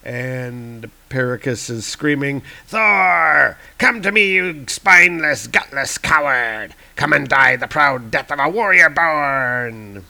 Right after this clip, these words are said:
The desire of Majeston Zelia is not to be denied! And Zelia's like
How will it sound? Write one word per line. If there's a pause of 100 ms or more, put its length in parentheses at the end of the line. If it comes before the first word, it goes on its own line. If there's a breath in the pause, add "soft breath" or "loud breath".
(100)
The
desire
of
Majeston
Zelia
is
not
to
be
denied! (640 soft breath)
And
Zelia's
like